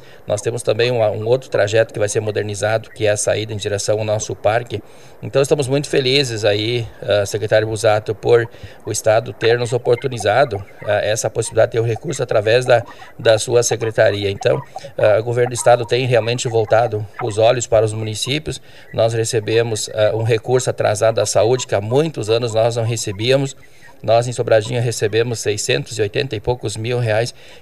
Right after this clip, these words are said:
que vai nos ajudar muito. Agora, na Secretaria da Agricultura também, programas importantes ajudando os municípios, né? Mas esse projeto Pavimenta, ele é um diferencial, porque é um investimento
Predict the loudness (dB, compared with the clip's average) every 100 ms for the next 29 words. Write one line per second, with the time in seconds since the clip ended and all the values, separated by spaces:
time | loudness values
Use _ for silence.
0 | -12 -4 2 4 4 2 4 4 2 0
1 | 0 0 0 0 -2 -8 -10 -12 -4 2
2 | 4 4 2 -2 -4 -2 0 -2 -6 -8
3 | -6 -2 -2 0 -2 -4 -6 -6 2 4
4 | 4 2 0 0 0 2 2 2 2 0
5 | 0 0 0 -2 -6 -6 -4 -4 -4 -8
6 | -14 -20 -20 -4 0 0 2 0 2 0
7 | 0 -2 -2 2 2 2 2 0 0 -2
8 | -2 2 2 2 2 2 -2 -2 0 0
9 | 2 2 2 -2 -8 -6 -2 2 2 0
10 | -4 -4 -6 -2 -2 -2